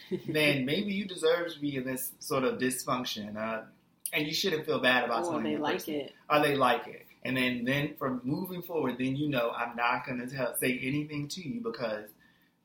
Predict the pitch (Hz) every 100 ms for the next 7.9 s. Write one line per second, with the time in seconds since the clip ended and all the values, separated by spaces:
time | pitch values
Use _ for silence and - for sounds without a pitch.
0 | - 117 131 127 120 - 135 120 120 117
1 | 107 123 113 104 - 113 113 113 113 117
2 | 117 117 107 104 107 - 64 - _ _
3 | _ - 143 127 - _ _ _ - 208
4 | 196 185 180 - 196 180 - _ _ _
5 | - 180 175 170 175 170 180 170 160 160
6 | - 180 175 165 - 165 160 175 160 156
7 | 160 160 165 165 160 - 170 190